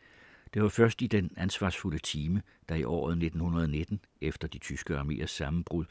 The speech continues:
historiens tungeste opgave blev lagt på hans skuldre –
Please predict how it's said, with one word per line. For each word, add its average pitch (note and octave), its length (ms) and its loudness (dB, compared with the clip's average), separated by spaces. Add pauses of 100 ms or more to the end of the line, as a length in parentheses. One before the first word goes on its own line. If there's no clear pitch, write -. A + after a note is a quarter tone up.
(260)
historiens F#2+ 720 2
tungeste G2+ 560 2
opgave D2+ 560 -4
blev D#2+ 160 -2
lagt D2+ 240 -6
på D2+ 140 -8
hans C#2 140 -4
skuldre – D#2 400 -4